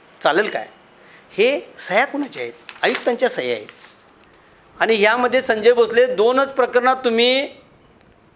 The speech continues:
सहा कोटी पंचवीस लाख आणि दोन कोटी पंचवीस लाख, म्हणजे आठ कोटी पन्नास लाख रुपयाचं नुकसान तुम्ही, आठ कोटी, sorry, आठ कोटी पन्नास लाख रुपये तुम्ही नुकसान केले.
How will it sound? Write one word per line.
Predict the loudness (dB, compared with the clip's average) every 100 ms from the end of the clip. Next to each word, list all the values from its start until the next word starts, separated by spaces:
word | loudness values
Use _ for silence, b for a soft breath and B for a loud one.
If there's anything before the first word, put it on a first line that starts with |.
| -8
सहा | 0 2
कोटी | 2 -2 0
पंचवीस | -2 -4 -4 -4 0
लाख | 0
आणि | 2 -2
दोन | 0 -2
कोटी | -2 -4 -4
पंचवीस | -2 -2 0
लाख, | 0
म्हणजे | 2 2
आठ | 2 0 0 -4
कोटी | -10 -8
पन्नास | -4 -2 -2 -2 -2
लाख | -2 -2
रुपयाचं | -2 0 2 2 0 -2
नुकसान | -4 0 -2 0
तुम्ही, | -4 -2
आठ | 0 0
कोटी, | -2 -4 -2
sorry, | -4 0
आठ | 0 0
कोटी | -6 -6
पन्नास | -4 -4 0 -2 -2 -6
लाख | -2 0 0 -2
रुपये | -4 -2
तुम्ही | -2 -2
नुकसान | -2 -2 -2
केले. | 0 2 2